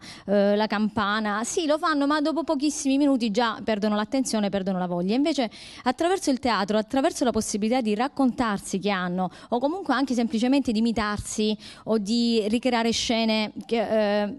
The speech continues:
scusate, ma io sono molto pratica, eh, cioè vado proprio al, mm, al nocciolo della questione del teatro, il recitare, loro, mm,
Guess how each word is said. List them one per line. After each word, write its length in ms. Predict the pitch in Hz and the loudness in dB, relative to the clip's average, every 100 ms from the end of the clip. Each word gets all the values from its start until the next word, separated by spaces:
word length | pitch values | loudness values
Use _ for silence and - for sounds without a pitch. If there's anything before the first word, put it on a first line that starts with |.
| - | -12
scusate, 400 | - 214 233 214 | -6 -2 0 0
ma 100 | 214 | 0
io 120 | 220 | 0
sono 140 | 233 | 0
molto 220 | 202 240 226 | 0 0 -2
pratica, 520 | 190 156 175 196 208 | -2 -4 -4 -4 -2
eh, 160 | 196 185 | -4 -4
cioè 160 | - | -2
vado 220 | 202 214 | 0 0
proprio 300 | 208 214 220 | 0 0 0
al, 420 | 214 208 208 202 202 | 0 0 2 2 2
mm, 380 | 202 196 190 185 - | 2 2 0 -4 -6
al 200 | 175 202 | -4 2
nocciolo 420 | 226 240 233 214 | 2 2 -2 -2
della 200 | 214 208 | 0 0
questione 380 | 208 208 233 208 | 0 -2 -2 0
del 120 | 202 | -2
teatro, 440 | - 196 180 185 190 | -2 -2 -2 0 0
il 280 | 208 202 | 2 2
recitare, 800 | 202 214 226 233 202 180 170 214 - - - - | 2 0 0 -2 -2 -4 -4 -4 -6 -16 -18 -2
loro, 540 | 302 370 311 262 - - | 2 4 4 2 -4 -4
mm, 560 | 262 269 262 262 247 240 | 2 4 4 4 2 0